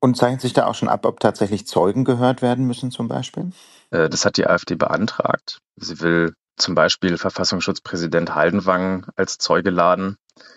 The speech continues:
Speaker 2: und seine Vizepräsidenten auch und die Sachbearbeiter und, und Abteilungsleiter und Referatsleiter, die sich mit der A F D beschäftigen im Bundesamt, die sollen alle gehört werden. Ob das Gericht darauf eingeht, lässt sich wohl kaum sagen zum jetzigen Zeitpunkt.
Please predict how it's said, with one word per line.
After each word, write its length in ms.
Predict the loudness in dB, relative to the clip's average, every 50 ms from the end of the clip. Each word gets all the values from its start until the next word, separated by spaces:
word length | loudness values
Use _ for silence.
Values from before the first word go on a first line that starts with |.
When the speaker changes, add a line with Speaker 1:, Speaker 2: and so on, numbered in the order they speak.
| _ -12
Speaker 2:
und 140 | -10 -6 -4
seine 160 | -4 -4 -4
Vizepräsidenten 800 | -2 -4 -2 -2 -2 -2 -2 -2 -2 -2 0 0 -2 -2 0 0
auch 560 | 2 2 4 2 2 0 -2 -6 -12 -18 -20 -20 _ _ _
und 460 | -6 -6 -6 -6 -8 -12 -14 -16 -18 _ _ -10
die 80 | -4 -2
Sachbearbeiter 1000 | -2 -2 0 0 0 2 2 2 2 2 2 0 2 2 2 2 4 2 2 0
und, 240 | -4 -6 -4 -4
und 160 | -6 -4 -4 -6
Abteilungsleiter 600 | -6 -2 -2 0 0 0 0 0 0 2 2 0
und 100 | -2 -2
Referatsleiter, 720 | -6 -8 -2 0 0 0 0 2 2 2 2 2 0 -2
die 80 | -2 -4
sich 160 | -6 -6 -6
mit 140 | -6 -4 -4
der 160 | -2 0 0
A 20 |
F 120 | -2 0 -2
D 100 | -4 -6
beschäftigen 580 | -4 -2 -2 -2 -2 0 -2 -2 -2 -2 -2
im 120 | -4 -4 -2
Bundesamt, 520 | -2 -2 -2 0 0 0 0 0 -2 -4 -8 _ _ -20 -20 -20 -20 -20 _ _
die 100 | _ -4
sollen 280 | 0 2 2 2 2 2
alle 200 | 2 0 0 -2
gehört 340 | -2 0 0 0 0 2 2
werden. 320 | 2 2 2 2 0 -4 -4 _ _ -20 -20 _ _ _ _
Ob 160 | -4 -2 0
das 200 | -2 -2 -2 -2
Gericht 320 | -2 0 0 0 2 2
darauf 320 | 0 2 2 0 -2 -2 0
eingeht, 720 | 0 2 2 2 2 2 2 2 2 0 0 -6 -6 -8 -10 _ _ _ _ _ _ _
lässt 360 | -8 -6 -4 -4 -6 -6 -6
sich 480 | -6 -4 -4 -4 -6 -6 -8 -12 -16 -18 _ _ _
wohl 160 | -4 -4 -2 -2
kaum 360 | -2 0 0 0 0 0 0
sagen 480 | 0 2 2 2 2 2 2 0 0
zum 200 | 0 -2 0 2
jetzigen 360 | 2 0 0 0 -2 -2 -2 -2
Zeitpunkt. 720 | 0 0 0 0 0 2 0 2 2 2 0 -2 -6